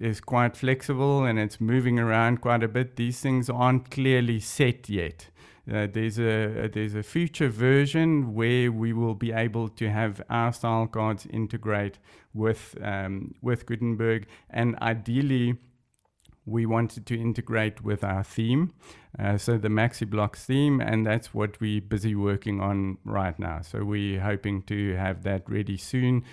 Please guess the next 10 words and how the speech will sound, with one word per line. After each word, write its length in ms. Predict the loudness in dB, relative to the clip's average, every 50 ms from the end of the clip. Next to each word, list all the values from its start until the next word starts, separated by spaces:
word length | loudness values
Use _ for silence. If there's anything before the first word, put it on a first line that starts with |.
| -20 -20 -14 -6
and 240 | -2 0 2 2 2
then 320 | 2 2 2 2 2 0
that 320 | 2 2 0 0 0 -2 -4
will 160 | -2 -2 -2
integrate 800 | -2 -2 -2 -2 -2 -4 -4 -2 0 0 0 0 -2 -4 -8 -12 -8
all 340 | -2 0 0 2 2 2 0
of 140 | -2 -4 -4
these 240 | -6 -6 -6 -6 -6
things 360 | -6 -4 -4 -2 -4 -4 -8 -8
together. 560 | -10 -8 -6 -4 -6 -6 -6 -8 -12 -18